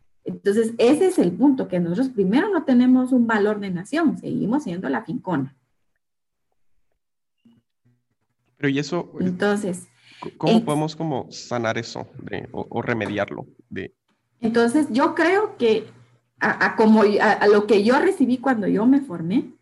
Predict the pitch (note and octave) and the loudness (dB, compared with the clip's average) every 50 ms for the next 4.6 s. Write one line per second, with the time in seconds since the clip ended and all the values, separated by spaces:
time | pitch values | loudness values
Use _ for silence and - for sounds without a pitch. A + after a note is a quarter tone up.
0 | _ _ _ _ _ _ _ - - G#3+ A3+ A#3+ C4 B3+ B3+ B3 A3 G#3 F#3 F3+ | _ _ _ _ _ _ _ -2 2 2 4 4 2 2 2 2 4 4 4 4
1 | G#3+ B3+ C4 - D#4 E4+ E4 - - G#3+ G3+ G#3 G#3+ G#3+ A3+ A#3 A3+ A#3+ F3+ F3 | 2 2 0 0 0 0 0 0 0 0 2 2 4 2 2 2 0 -2 0 0
2 | F#3 G3 A3+ C4+ C4+ D#4 D#4 D4+ - C#4 C4 A3+ G#3 F#3 F3+ - G#3+ A3+ C#4+ F#4+ | 2 2 2 2 2 2 0 0 0 0 0 0 -2 -4 -6 -4 -2 -2 -2 -2
3 | - - _ _ _ _ _ _ _ _ _ _ _ _ _ _ _ _ _ _ | -4 -10 _ _ _ _ _ _ _ _ _ _ _ _ _ _ _ _ _ _
4 | _ _ _ _ - G3+ F#3+ F#3 F3+ E3+ E3 | _ _ _ _ 0 2 2 2 2 0 -2